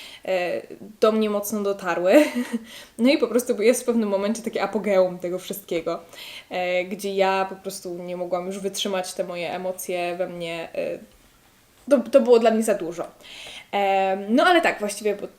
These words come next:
tak mówię, opowiadam, opowiadam, a nie mówię, o czym właściwie jest Dzień Nastania Nocy. No to to jest oczywiście historia bardzo mocno, mm,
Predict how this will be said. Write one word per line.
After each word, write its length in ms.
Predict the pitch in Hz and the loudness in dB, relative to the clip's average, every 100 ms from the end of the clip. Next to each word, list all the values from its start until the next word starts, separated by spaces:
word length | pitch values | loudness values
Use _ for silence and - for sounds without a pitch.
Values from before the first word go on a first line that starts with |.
| - 233 | -20 -10
tak 260 | 208 - | -10 -10
mówię, 560 | - 226 285 262 208 196 | -2 0 6 6 6 4
opowiadam, 520 | - 208 240 233 220 | 0 4 4 4 0
opowiadam, 440 | 190 196 254 247 196 | -2 4 4 4 0
a 80 | |
nie 140 | 214 220 | 0 0
mówię, 320 | 226 214 196 | 2 2 0
o 80 | 214 | -2
czym 280 | - 208 196 | -4 -4 -2
właściwie 600 | 208 202 214 196 196 196 | -4 -4 -6 0 0 0
jest 380 | 233 277 - - 180 180 | 0 0 -2 -12 -16 -8
Dzień 240 | - 196 185 | 0 2 0
Nastania 380 | 180 - 190 165 | -6 -8 -10 -10
Nocy. 380 | - - 226 - - - - - | -12 -2 -2 -2 -14 -18 -18 -4
No 100 | 240 | 0
to 100 | 381 | 2
to 80 | 349 | 2
jest 140 | 320 | 0
oczywiście 380 | 302 269 262 254 | -2 -4 -4 -4
historia 460 | 220 - 240 226 214 | -2 -2 2 2 2
bardzo 340 | 240 240 233 | 2 2 0
mocno, 500 | 220 220 220 202 196 | -4 -2 -2 -2 -2
mm, 500 | 202 202 202 202 202 | -6 -8 -8 -8 -10